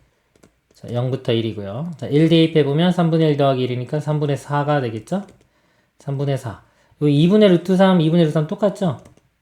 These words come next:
그 이 분의 루트 삼으로 이렇게 묶어보면은 요 앞에 계산한 적분값이 삼 분의 사, 뒤에는 마이너스 일.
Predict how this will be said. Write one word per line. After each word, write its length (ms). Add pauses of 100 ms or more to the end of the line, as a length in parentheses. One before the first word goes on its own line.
그 100
이 160
분의 220
루트 240
삼으로 300
이렇게 140
묶어보면은 920 (260)
요 80
앞에 220
계산한 300
적분값이 760
삼 260
분의 240
사, 460 (1600)
뒤에는 520
마이너스 520
일. 360